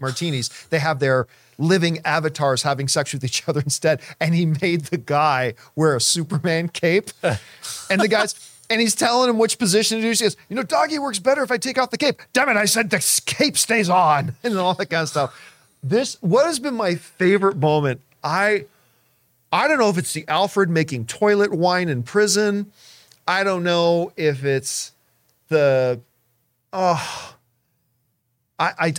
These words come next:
Speaker 1: I don't know. Uh, all the Poison Ivy stuff with her P R firm, the Lex stuff, the, um, uh,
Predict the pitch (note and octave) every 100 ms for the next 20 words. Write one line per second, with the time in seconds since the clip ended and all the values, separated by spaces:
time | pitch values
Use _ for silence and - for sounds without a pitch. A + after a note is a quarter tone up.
0 | - D3 C#3+ C3 B2+ A#2+ A#2 A2+ _ E3+
1 | F3 G3+ A3+ - - G#3 G3+ F#3 D#3 F3+
2 | F3+ - F#3 F3+ F3 D3 C3+ - - D3+
3 | F3+ G3+ - G3+ F#3 F#3 F3+ F3 - _
4 | _ - C#3+ C#3+ F3 - - - E3+ F3+
5 | F3 - _ _ _ _ C3 D#3 D3 C3+
6 | C3 C3 B2+ A#2 _ _ _ - _ C#3+
7 | C3+ B2+ A#2+ A#2